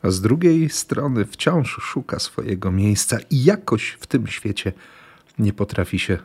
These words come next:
odnaleźć. Przyznam szczerze, że im głębiej przyglądam się dziejom Izaaka, jego życiu, jego rozterkom, jego wyborom, tym mocniej stają przede mną słowa apostoła narodów świętego Pawła, który mówi o tym, że,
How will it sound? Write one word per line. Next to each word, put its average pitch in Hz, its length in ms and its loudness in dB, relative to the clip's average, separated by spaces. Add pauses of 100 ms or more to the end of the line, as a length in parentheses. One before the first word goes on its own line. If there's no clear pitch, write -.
(240)
odnaleźć. 104 640 0 (840)
Przyznam 143 300 0
szczerze, 135 340 -4
że 117 160 -4
im 117 240 4
głębiej 131 360 4
przyglądam 110 500 -4
się 101 240 -8 (200)
dziejom 110 460 4
Izaaka, 104 600 -4 (240)
jego 101 240 -4
życiu, 101 340 -2 (880)
jego 101 200 0
rozterkom, 120 680 0
jego 98 220 -2
wyborom, 117 600 4 (1040)
tym 110 260 6
mocniej 117 440 4
stają 123 400 0
przede 104 300 -2
mną 120 240 2 (200)
słowa 110 600 0
apostoła 120 460 0
narodów 107 440 2
świętego 98 440 -2
Pawła, 95 380 2
który - 300 -10
mówi 98 300 0
o - 80 -8
tym, 95 200 -4
że, 92 140 -2